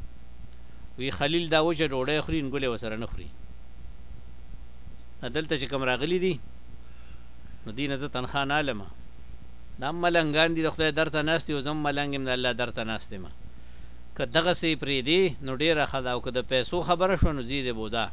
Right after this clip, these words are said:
هغه وی، «یاره عجیبه، ولې تاسو ماران یا خاورې خورئ؟» اوس په رتم دا وی، «ولې دا ملا صاحب مار د خاورې به خوري؟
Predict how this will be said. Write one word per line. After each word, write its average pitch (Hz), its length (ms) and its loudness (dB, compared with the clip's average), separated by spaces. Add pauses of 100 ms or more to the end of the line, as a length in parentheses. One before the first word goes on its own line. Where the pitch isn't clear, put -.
(1200)
هغه 120 160 -6
وی، 123 80 -2
«یاره 156 140 -2
عجیبه، 165 300 -4 (1600)
ولې 131 200 -2
تاسو 139 240 0
ماران 139 380 2
یا 180 100 4
خاورې 196 320 2
خورئ؟» 170 240 2 (920)
اوس 143 160 -4
په 151 120 0
رتم 135 300 2
دا 117 180 4
وی، 95 140 -4 (680)
«ولې 151 180 2
دا 147 140 4
ملا 147 280 4
صاحب 135 240 0
مار 170 280 4
د 175 100 2
خاورې 190 300 2
به 185 120 2
خوري؟ 170 220 -4